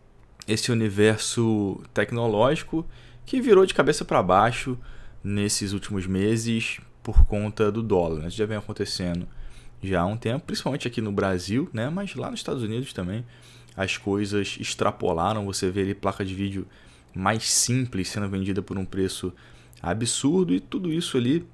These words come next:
acaba tendo uma ligação com a mineração. E hoje a gente se surpreendeu aí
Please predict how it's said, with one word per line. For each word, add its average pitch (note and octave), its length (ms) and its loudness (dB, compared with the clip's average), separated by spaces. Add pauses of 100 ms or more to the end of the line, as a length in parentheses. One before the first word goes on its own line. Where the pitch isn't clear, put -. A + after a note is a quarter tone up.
(640)
acaba C3 380 0
tendo C3 220 -2
uma B2+ 120 0
ligação A2 600 -2 (480)
com A2 260 0
a G#2+ 80 6
mineração. A2 680 0
E - 20 2
hoje B2+ 140 0
a C3+ 40 -2
gente C#3 120 -4
se - 60 -4
surpreendeu A2+ 840 0
aí G#2 180 0